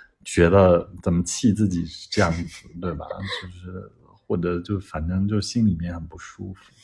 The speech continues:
Speaker 1: 所以吃菌还是要小心。
Speaker 2: 对，对，就把它当作食物来尊重地吃。
Speaker 1: 嗯。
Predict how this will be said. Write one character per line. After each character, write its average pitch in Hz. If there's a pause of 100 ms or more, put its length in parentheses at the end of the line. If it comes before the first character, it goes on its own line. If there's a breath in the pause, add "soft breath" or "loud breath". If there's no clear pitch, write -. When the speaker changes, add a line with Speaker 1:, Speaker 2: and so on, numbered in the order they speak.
(240 loud breath)
Speaker 1:
所 -
以 98
吃 -
菌 107
还 82
是 85
要 80
小 -
心。 -
Speaker 2:
对， 156
对， 147
就 170
把 165
它 170
当 202
作 208
食 151
物 180
来 165
尊 180
重 180
地 -
吃。 - (240)
Speaker 1:
嗯。 -